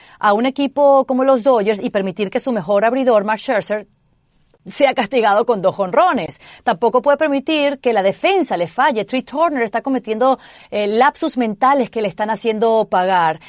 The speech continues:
O, por ejemplo, ver que un abridor no te dure más de seis, siete entradas, porque el relevo de Washington es muy poco confiable, a excepción de Doolittle y Hudson. ¿Quién más te puede, eh, rescatar un juego o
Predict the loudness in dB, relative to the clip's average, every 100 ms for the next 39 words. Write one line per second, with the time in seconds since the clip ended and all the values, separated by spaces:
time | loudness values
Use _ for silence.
0 | -20 -4 -4 0 0 0 -2 0 2 4
1 | 4 2 2 0 -2 -2 0 -2 0 2
2 | 2 -2 -2 -2 -2 0 0 0 -2 -2
3 | 0 0 0 -4 -4 -2 2 2 0 -4
4 | -4 -6 -4 -4 -2 -2 0 0 0 0
5 | 0 -2 -2 -6 -8 -6 -8 -6 -6 -6
6 | -8 -8 -2 -2 -2 -2 -4 -6 -8 -4
7 | -4 -2 -4 -2 -2 0 0 0 0 -2
8 | -6 -20 -20 _ _ 2 4 4 0 -4
9 | -16 -14 -2 0 2 4 4 4 4 2
10 | 2 0 -2 -4 -2 -4 -4 -4 -2 -2
11 | 4 4 4 0 0 0 2 0 2 4
12 | 6 6 2